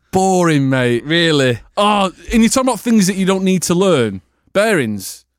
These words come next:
Speaker 1: Listen, I don't f-, plan on captaining a ship anytime
Speaker 2: Yeah,
Speaker 1: soon.
Speaker 2: triangles were f-, done for me.
Speaker 1: Pythagoras. Listen.
Speaker 2: Pythagoras, his theory.
Speaker 1: Yeah.
Speaker 2: Well, let him have it.
Speaker 1: Exactly. No one's contesting it, mate.
Speaker 2: I've
Speaker 1: It's
Speaker 2: got
Speaker 1: all right.
Speaker 2: a couple of theories. No one's gonna learn about my
Speaker 1: Exactly.
Speaker 2: theories,
Speaker 1: If you
Speaker 2: are
Speaker 1: gotta
Speaker 2: they?
Speaker 1: work out triangles, go and do it in your own time.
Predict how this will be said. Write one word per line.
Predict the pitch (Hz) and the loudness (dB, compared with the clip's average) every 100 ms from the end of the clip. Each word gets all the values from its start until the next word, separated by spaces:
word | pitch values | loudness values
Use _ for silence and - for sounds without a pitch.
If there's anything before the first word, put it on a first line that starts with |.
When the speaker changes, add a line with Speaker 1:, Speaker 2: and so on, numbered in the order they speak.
| - | -8
Speaker 1:
Listen, | 185 180 | -4 -2
I | |
don't | 208 | -2
f-, | 170 143 139 | -4 -12 -8
plan | 190 254 | -4 0
on | 190 127 110 135 147 139 151 | 0 0 -4 -14 -20 -20 -12
captaining | 156 165 139 123 | -10 -8 -6 -6
a | |
ship | - 131 | -4 -4
anytime | 127 117 139 | -6 -4 -2
Speaker 2:
Yeah, | 135 | -2
Speaker 1:
soon. | 123 147 | -2 -2
Speaker 2:
triangles | 151 156 139 135 120 | -2 -4 -6 -10 -10
were | 120 | -14
f-, | - - | -18 -18
done | 113 113 | -14 -14
for | 107 107 | -14 -14
me. | 98 98 _ | -14 -16 _
Speaker 1:
Pythagoras. | - 131 135 127 120 104 | -8 -6 -4 -2 -2 -2
Listen. | - - - | -6 -12 -8
Speaker 2:
Pythagoras, | 123 123 120 117 107 107 - | -6 -4 -2 -2 -4 -6 -8
his | 113 | -8
theory. | 113 117 120 117 101 104 110 - | -4 -4 -2 -4 -8 -12 -20 -10
Speaker 1:
Yeah. | 147 | -6
Speaker 2:
Well, | 151 | -4
let | 165 | -4
him | 156 | -4
have | 170 196 | -4 -4
it. | 170 - | -4 -4
Speaker 1:
Exactly. | 139 180 - 175 147 | -4 -6 -8 -6 -4
No | 160 | -2
one's | 190 170 | 0 -2
contesting | - 147 180 170 175 | -4 -10 -10 -8 -8
it, | 160 | -6
mate. | 143 117 - | -4 -4 -4
Speaker 2:
I've | 165 | -2
Speaker 1:
It's | |
Speaker 2:
got | 202 | 0
Speaker 1:
all | 180 | 0
right. | 190 | 0
Speaker 2:
a | 147 | -2
couple | 156 | -4
of | 139 | -6
theories. | - 107 104 113 | -6 -6 -6 -6
No | 139 | -6
one's | 143 | -6
gonna | 127 123 | -6 -6
learn | 123 | -4
about | 117 104 | -4 -4
my | 117 | -4
Speaker 1:
Exactly. | 143 233 98 | -4 -6 -4
Speaker 2:
theories, | - | -2
Speaker 1:
If | 196 | 0
you | |
Speaker 2:
are | 196 | 2
Speaker 1:
gotta | 202 | 2
Speaker 2:
they? | |
Speaker 1:
work | 214 202 | 2 -2
out | 185 | -4
triangles, | - 202 190 120 110 - | -4 -6 -4 -6 -10 -12
go | 151 | -8
and | 180 | -6
do | 170 | -6
it | 170 | -6
in | 170 | -8
your | 160 | -8
own | 160 | -8
time. | 151 143 127 113 | -8 -8 -8 -10